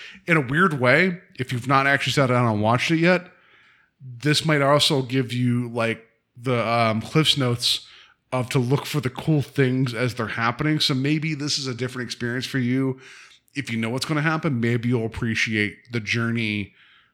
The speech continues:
through the first time more so than we did. But I, that, again, i-, i-, if the second watch of a Twilight Zone episode makes me like it more, I think that's a good mark of a Twilight Zone episode.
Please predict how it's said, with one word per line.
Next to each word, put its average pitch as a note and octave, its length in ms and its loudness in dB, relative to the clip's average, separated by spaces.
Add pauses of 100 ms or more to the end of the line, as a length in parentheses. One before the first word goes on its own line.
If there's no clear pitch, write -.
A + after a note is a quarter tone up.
(120)
through C3+ 340 -4
the A2+ 80 -4
first A#2 320 -4
time G2+ 300 -2
more G#2+ 200 -2
so A2 200 -2
than G2+ 200 -4
we A2+ 120 -2
did. C#3 340 -2 (300)
But G#3+ 100 0
I, F#3+ 140 2
that, G3+ 220 2 (200)
again, D3+ 380 0 (500)
i-, - 640 -14
i-, E3 280 2 (220)
if D#3+ 200 0
the D#3 100 4
second G3 380 4
watch E3 240 4
of D3 80 -2
a - 20 0
Twilight C#3+ 360 2
Zone C3 180 0
episode A#2+ 580 -2 (480)
makes C#3+ 420 0
me C#3+ 120 0
like - 240 -2
it A#2+ 100 -6
more, C3+ 500 -4 (360)
I C3 60 -4
think - 200 -6
that's F#4+ 160 -2
a G3 60 0
good C#3+ 320 0
mark D3 280 2
of C3 60 -4
a A#2+ 60 -2
Twilight C3 340 0
Zone G2 140 -4
episode. - 500 -10